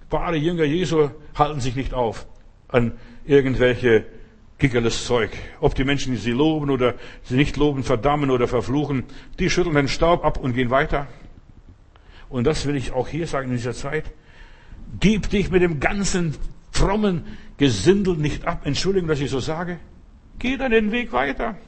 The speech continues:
Hauptsache, der Lahme springt. Hauptsache, der Lahme ist gesund. Wenn einem Menschen gedient wird,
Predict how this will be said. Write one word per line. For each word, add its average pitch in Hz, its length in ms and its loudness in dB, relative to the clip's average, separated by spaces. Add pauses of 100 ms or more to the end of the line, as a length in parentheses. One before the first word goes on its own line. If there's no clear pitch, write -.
(180)
Hauptsache, 190 640 2 (420)
der 175 80 8
Lahme 190 320 6
springt. 190 500 0 (720)
Hauptsache, 196 300 6
der 170 100 6
Lahme 180 300 2
ist 156 80 -4
gesund. 180 280 2 (240)
Wenn 156 220 6
einem 214 540 6
Menschen 202 400 2
gedient 175 580 2 (380)
wird, 180 340 0